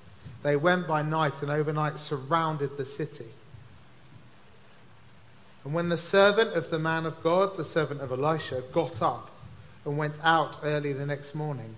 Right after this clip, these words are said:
an army with horses and chariots surrounded the city. "My lord, what shall we do?" the servant asked. "Don't be afraid," the prophet answered. "Those who are with us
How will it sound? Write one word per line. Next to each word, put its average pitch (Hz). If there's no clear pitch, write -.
an 135
army 160
with 170
horses 160
and 139
chariots 151
surrounded 147
the 139
city. -
"My 175
lord, 226
what 185
shall 208
we 185
do?" 175
the 131
servant 139
asked. 120
"Don't 170
be 165
afraid," 143
the 131
prophet 127
answered. 123
"Those 175
who 165
are 151
with 156
us -